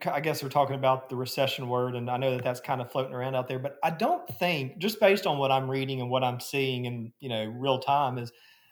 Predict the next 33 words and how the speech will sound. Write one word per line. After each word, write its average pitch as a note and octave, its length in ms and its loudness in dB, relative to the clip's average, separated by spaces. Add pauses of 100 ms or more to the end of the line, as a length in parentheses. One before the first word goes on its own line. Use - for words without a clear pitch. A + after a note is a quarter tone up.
(120)
I F3 60 2
don't B3 120 0
think A3+ 200 0
housing D#3 420 6
is C3 80 -4
gonna C3+ 220 -2
bear C3+ 260 0
the C3+ 100 -2
brunt B2+ 340 0
of, A#2 180 -4 (240)
you C3+ 100 -8
know, A#2 260 -4 (160)
a B2+ 80 -4
recession C3 520 -2
if B2 100 -8
it B2 160 -14
does D3+ 260 2
come, A#2 400 -4 (360)
because E3+ 420 2
there's D#3 160 -2
a D3 60 -2
few F#3 200 -4
things. A#2 480 -6
There's C3+ 160 -4
not C3+ 220 6
an F3+ 100 -2
oversupply D3 680 4
of D#3 100 -2
houses A#2 360 0
out G#2+ 200 -4
there. G#2+ 180 -4
I A#2+ 40 -2
mean, A#2 240 -6